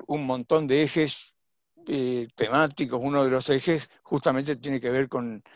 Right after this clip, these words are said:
la ciencia y el arte, ¿no? Así que ese ha sido el canal, el canal oficial de entrada. Yo estoy en la fundación, entonces un poco también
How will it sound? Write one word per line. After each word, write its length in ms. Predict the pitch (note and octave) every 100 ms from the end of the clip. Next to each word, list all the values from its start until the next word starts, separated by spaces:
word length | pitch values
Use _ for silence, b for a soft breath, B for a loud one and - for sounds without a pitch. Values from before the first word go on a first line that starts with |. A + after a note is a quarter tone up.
| b b b
la 160 | A2+ -
ciencia 420 | C#3+ C3 D#3 A#2
y 80 | A#2
el 140 | D#3
arte, 340 | B2+ G#2 G#2
¿no? 200 | G#2+ E3+ _ B B B
Así 280 | - - B2+
que 200 | B2+ A#2+
ese 240 | C#3+ - C3+
ha 40 |
sido 320 | - C#3 C3+
el 100 | A#2+
canal, 560 | - A#2 C3 C3+ B2+ G#2+ b b
el 140 | A#2+
canal 340 | B2 C3 C3+ D3+
oficial 680 | C3+ A#2+ C3 - C#3 C#3+ C3+
de 80 | A#2
entrada. 640 | A#2 A#2 B2 B2+ D3 D#3+ b b b b b
Yo 120 | B2
estoy 220 | B2 C3+
en 80 | C3
la 80 | C3
fundación, 460 | B2+ C3 B2+ C#3 D3+
entonces 320 | B2 B2 B2+
un 140 | A#2+
poco 300 | B2+ B2+ C3
también 500 | A#2 A2+ A#2+ B2 B2